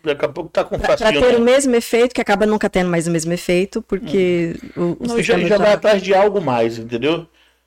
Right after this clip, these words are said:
Speaker 1: É, mulheres, e são pra dependência química, pra mim é arriscado.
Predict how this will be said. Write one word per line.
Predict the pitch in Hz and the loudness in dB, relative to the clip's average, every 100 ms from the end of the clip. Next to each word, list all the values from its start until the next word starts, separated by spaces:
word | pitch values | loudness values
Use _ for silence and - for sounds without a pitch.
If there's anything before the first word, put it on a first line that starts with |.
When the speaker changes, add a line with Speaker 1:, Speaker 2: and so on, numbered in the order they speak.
| _ _ | _ _
Speaker 1:
É, | 165 143 135 127 123 123 | -2 0 2 2 0 -4
mulheres, | 107 156 147 143 139 135 | -10 -6 2 2 2 -2
e | 131 | -4
são | 165 135 | -2 -2
pra | 160 170 | -2 -2
dependência | 170 151 139 - | 0 -4 -4 -6
química, | - 143 139 139 | -4 -4 -4 -2
pra | 143 | 0
mim | 135 131 | 0 -2
é | |
arriscado. | 131 143 - 143 131 131 131 135 | -2 -2 -2 2 2 2 0 -6